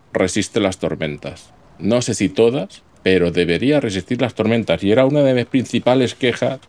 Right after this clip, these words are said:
en mi cabeza de, es que para hacer un invernadero he tenido que hacer todos estos inventos con piedra. Poner esto aquí, poner las piedrecitas estas aquí arriba para que tape los cristales.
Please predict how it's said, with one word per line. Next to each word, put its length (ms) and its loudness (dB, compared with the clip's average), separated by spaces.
en 200 2
mi 120 4
cabeza 640 2
de, 260 -2
es 180 0
que 160 0
para 260 2
hacer 220 0
un 120 2
invernadero 540 2
he 40 -2
tenido 320 0
que 80 0
hacer 280 0
todos 320 0
estos 280 -4
inventos 400 -2
con 220 0
piedra. 420 2
Poner 300 0
esto 220 -2
aquí, 380 2
poner 340 -2
las 120 0
piedrecitas 560 -2
estas 240 -4
aquí 180 0
arriba 460 4
para 120 0
que 100 -4
tape 240 0
los 120 -2
cristales. 640 0